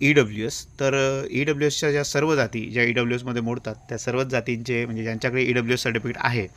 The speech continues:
त्या सर्वच जातीतील, अ, जे कॅन्डिडेट आहेत ते आहे टोटल नऊ हजार आठशे बावीस. बघा आकडा हा जो आहे यावेळेस, अ,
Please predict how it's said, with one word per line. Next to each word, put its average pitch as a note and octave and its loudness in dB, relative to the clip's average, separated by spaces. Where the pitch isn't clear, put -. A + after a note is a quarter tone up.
त्या A#2+ 0
सर्वच C3 4
जातीतील, C3 2
अ, A#2 0
जे A#2+ 0
कॅन्डिडेट C#3 6
आहेत G#2 0
ते D3 6
आहे C#3+ 6
टोटल C#3+ 0
नऊ C3+ 2
हजार C3 2
आठशे - 0
बावीस. A2 2
बघा B2 0
आकडा B2 0
हा B2 6
जो B2 -4
आहे A#2 -2
यावेळेस, A#2 -4
अ, C3 -8